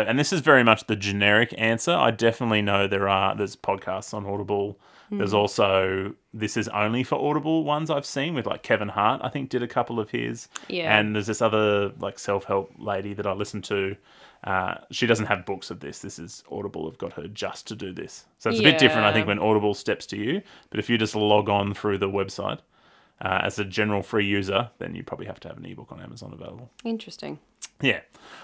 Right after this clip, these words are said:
Speaker 1: Okay. So, and this bit I also found interesting. A C X
Speaker 2: Mm.
Speaker 1: only distributes to three locations, which is Amazon, Audible, and Apple Books.
Speaker 2: Mm.
Speaker 1: So it actually goes to Apple as well.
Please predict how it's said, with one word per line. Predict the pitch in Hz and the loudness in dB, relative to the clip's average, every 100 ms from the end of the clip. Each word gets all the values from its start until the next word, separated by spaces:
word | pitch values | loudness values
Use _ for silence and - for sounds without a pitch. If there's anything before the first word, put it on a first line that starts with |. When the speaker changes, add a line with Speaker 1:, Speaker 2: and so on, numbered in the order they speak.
| - | 0
Speaker 1:
Okay. | 156 160 117 - _ _ _ _ _ _ - - | 4 8 6 4 _ _ _ _ _ _ -20 -2
So, | 160 110 - | 2 4 4
and | 135 | 4
this | 180 | 6
bit | 233 | 8
I | 120 | 10
also | 107 123 110 | 8 6 4
found | 110 95 | 2 -2
interesting. | 98 98 - 113 - | -4 -6 -6 0 6
A | 170 | 6
C | 175 131 | 6 6
X | 104 - - - | 6 4 -4 -12
Speaker 2:
Mm. | 185 180 113 | -10 0 4
Speaker 1:
only | 139 156 | 6 6
distributes | 135 - 113 113 - | 2 2 0 0 -2
to | |
three | 113 107 101 | -6 -2 0
locations, | 98 95 123 - - - | 0 2 0 0 -6 -10
which | 107 107 | -8 -6
is | 98 | -2
Amazon, | 113 127 139 143 165 - | 2 2 4 2 0 0
Audible, | 107 104 95 98 - _ _ - | 2 2 0 -6 -8 _ _ -6
and | 107 - | -2 -2
Apple | 131 175 | 0 0
Books. | 160 240 - - - _ | 2 -2 -4 -16 -18 _
Speaker 2:
Mm. | 196 190 170 170 | -8 -6 -8 -4
Speaker 1:
So | - | 0
it | |
actually | 151 185 | 0 2
goes | 147 143 | 2 2
to | - | 0
Apple | 135 143 127 | -6 -4 -6
as | 113 | -6
well. | 120 127 92 | -6 -6 -8